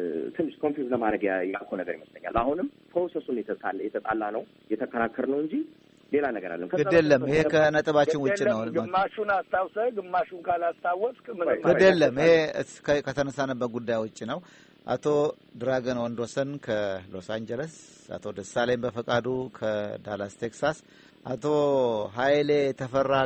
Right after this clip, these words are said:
Speaker 2: ከሂውስተን ቴክሳስ፣ በጣም ነው አንተን የምናመሰግንህ። በአሁኑ ወቅት ፌዴሬሽን ውስጥ፣ እ፣ ኦፊሻ-፣ ኦፊሴላዊ የሆነ ኃላፊነት ባይኖርህም፣ እ፣ የጥንት የመሰረትከው ፌዴሬሽን ነው።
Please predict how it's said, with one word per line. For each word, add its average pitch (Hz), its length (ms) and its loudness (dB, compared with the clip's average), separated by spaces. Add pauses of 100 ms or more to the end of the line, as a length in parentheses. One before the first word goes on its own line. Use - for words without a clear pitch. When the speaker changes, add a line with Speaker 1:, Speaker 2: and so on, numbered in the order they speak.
Speaker 2:
ከሂውስተን 123 1080 0 (440)
ቴክሳስ፣ 123 420 -2
በጣም 135 400 0
ነው 139 200 0
አንተን 110 320 -6
የምናመሰግንህ። 113 800 -8 (460)
በአሁኑ 120 360 2
ወቅት 127 220 2
ፌዴሬሽን 117 500 -2
ውስጥ፣ - 260 -12 (1080)
እ፣ 52 120 -8 (520)
ኦፊሻ-፣ 123 460 -6
ኦፊሴላዊ 123 540 -2
የሆነ 113 320 -4 (420)
ኃላፊነት 104 600 -8
ባይኖርህም፣ 107 560 -6 (220)
እ፣ 107 120 -6 (580)
የጥንት 113 420 -8
የመሰረትከው 110 600 -8
ፌዴሬሽን 107 480 -8
ነው። 165 140 -4